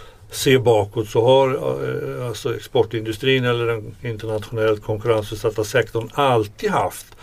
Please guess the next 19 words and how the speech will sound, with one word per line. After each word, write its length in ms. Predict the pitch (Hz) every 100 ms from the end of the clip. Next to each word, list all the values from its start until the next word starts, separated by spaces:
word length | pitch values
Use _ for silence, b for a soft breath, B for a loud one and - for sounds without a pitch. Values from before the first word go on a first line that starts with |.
| B B B
en 140 | 123
slags 340 | 117 120 110 -
lönenormerande 1300 | 117 104 101 101 104 104 104 101 101 92 95 95 98
roll. 540 | 104 165 110 90 87 98 B B B 113
Mer 240 | 120 127
eller 200 | 120 120
mindre 360 | 117 117 107 110
tydligt 500 | 104 123 107 107 139
utsagd. 500 | 170 - 214 135 107 B B
Så 140 | - 123
att 160 | 117 -
de 260 | 117 135 143
kommer 220 | 175 185
också 300 | 139 - 226
påverka 460 | 226 120 107 101
en 80 | 104
del 320 | 104 101 104 -
i 140 | - 113
vinter. 400 | 104 98 -